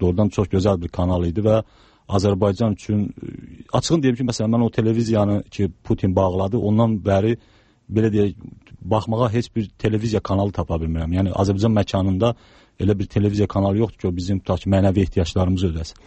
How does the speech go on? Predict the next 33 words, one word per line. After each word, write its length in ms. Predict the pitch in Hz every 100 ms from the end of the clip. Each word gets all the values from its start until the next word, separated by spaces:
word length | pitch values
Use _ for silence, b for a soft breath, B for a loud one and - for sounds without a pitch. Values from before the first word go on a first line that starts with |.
| B B B B B B
Və 140 | 131 160
o 140 | 170 160
cümlədən 460 | 170 165 151 156
Şenderoviçin, 680 | 143 143 139 143 135 - 127 120
e, 120 | 104 107 104 101 98
bu 120 | 104 107
müsahibəsindəki 800 | 104 104 95 95 95 95 92 87 101
fikirlər, 300 | - 98 123
ümumiyyətlə, 260 | 190 165
Rusiya 400 | 151 160 - 135
ilə 140 | 123 120 110
Azərbaycanın 640 | 110 110 113 101 113 120 113
arasında 680 | 101 101 101 - 107 123
sizin, 360 | 127 110 107 120
e, 160 | 104 101
verilişin 380 | 107 107 - 107
əvvəlində 300 | 98 104 104
dediyiniz 300 | 101 98 -
kimi 200 | - 104 -
ki, 140 | 98 -
paralellər, 640 | 113 110 110 113 131 147 b b b -
yəni, 200 | 147 131 98
bu 140 | 170 175
müsahibəni, 640 | 143 131 131 123 113 127 151
e, 220 | 135 107 107 104 98 78 65 87
mən 160 | 110
çox 160 | - 117 - - 104
əvvəla 260 | 110 117 110
təəssüf 260 | 113 107 113
edirəm 160 | 98
ki, 80 | -
sizin 140 | 107
vaxtınız 340 | 101 98 107